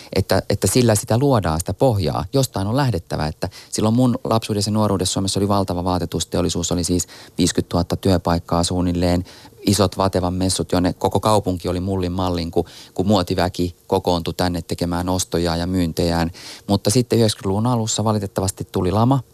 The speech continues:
ja samaan aikaan pankit pisti hanat, lainahanat kiinni, vaatetus-, monet vaatetusalan yritykset kaatu, Neuvostoliitto romahti, et,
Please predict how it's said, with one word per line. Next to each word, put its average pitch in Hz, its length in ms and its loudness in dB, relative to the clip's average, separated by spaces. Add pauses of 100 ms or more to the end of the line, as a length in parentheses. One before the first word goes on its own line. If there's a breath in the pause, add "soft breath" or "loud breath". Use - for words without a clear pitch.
(400 loud breath)
ja 101 220 2
samaan 107 280 2
aikaan 87 280 -2
pankit 107 360 0
pisti - 240 -2
hanat, 87 300 0
lainahanat 90 480 2
kiinni, 113 440 2
vaatetus-, 101 500 0 (520 loud breath)
monet 120 280 4
vaatetusalan 90 540 0
yritykset 92 520 -2
kaatu, 113 440 2
Neuvostoliitto 107 720 0
romahti, 101 540 2
et, 92 100 0